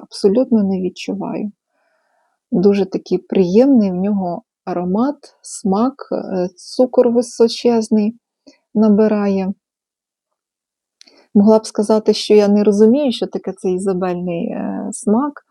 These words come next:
Е, розумію, тому що в мене багато років росла Ізабела, Е, також посадила я Reliant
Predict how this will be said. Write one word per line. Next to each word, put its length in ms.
Е, 480
розумію, 540
тому 220
що 180
в 20
мене 180
багато 460
років 320
росла 360
Ізабела, 720
Е, 160
також 320
посадила 680
я 240
Reliant 440